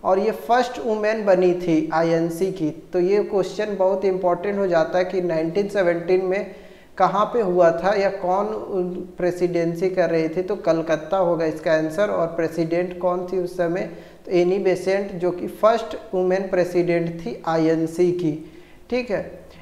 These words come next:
इसके बाद next question nineteen nineteen में पूछा जा सकता है। नाइनटीन नाइनटीन में कहाँ पे हुआ था? अमृतसर में।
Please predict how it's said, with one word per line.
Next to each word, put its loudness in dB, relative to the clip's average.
इसके 0
बाद 4
next -2
question 0
nineteen 0
nineteen 0
में -4
पूछा -2
जा 2
सकता 0
है। 0
नाइनटीन 0
नाइनटीन 0
में -2
कहाँ 0
पे -2
हुआ 2
था? 0
अमृतसर 2
में। -2